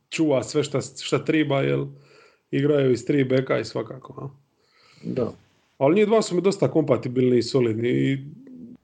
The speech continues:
Speaker 1: to mi je okej kombinacija za
Speaker 2: Da.
Speaker 1: budućnost.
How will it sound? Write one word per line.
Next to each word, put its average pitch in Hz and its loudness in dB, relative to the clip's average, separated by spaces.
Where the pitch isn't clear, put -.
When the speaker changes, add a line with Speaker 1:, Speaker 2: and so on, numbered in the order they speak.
Speaker 1:
to 175 4
mi 156 4
je 151 4
okej 147 2
kombinacija - -6
za 135 2
Speaker 2:
Da. - 2
Speaker 1:
budućnost. 120 -4